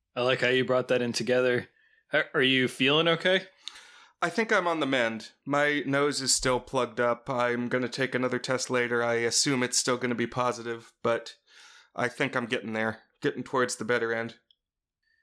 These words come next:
Speaker 1: Well, I'm, I'm sorry that you had to have your trip interfered with, but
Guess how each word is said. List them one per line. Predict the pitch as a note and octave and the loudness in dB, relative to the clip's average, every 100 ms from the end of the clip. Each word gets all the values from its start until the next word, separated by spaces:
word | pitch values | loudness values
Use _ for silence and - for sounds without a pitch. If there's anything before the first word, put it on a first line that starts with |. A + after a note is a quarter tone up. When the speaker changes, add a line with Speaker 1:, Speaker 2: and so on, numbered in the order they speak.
| _ _ | _ _
Speaker 1:
Well, | A#2+ A#2+ C3+ - _ _ _ _ _ - | 0 2 0 -4 _ _ _ _ _ -6
I'm, | C3 B2+ C3+ | -2 0 0
I'm | D#3+ | 0
sorry | C3+ - C#3+ C#3 | 2 4 4 4
that | C#3 C#3+ | 2 0
you | C3 | 0
had | C3 | 0
to | B2 | 0
have | B2 A#2 | -2 0
your | B2 B2 | 2 0
trip | A#2+ - C#3 | 0 0 0
interfered | - C#3 C3 C3 A#2+ A#2+ | -2 -4 -2 2 2 2
with, | A#2 C3+ - | 0 0 -10
but | - G#2 - | -10 -10 -10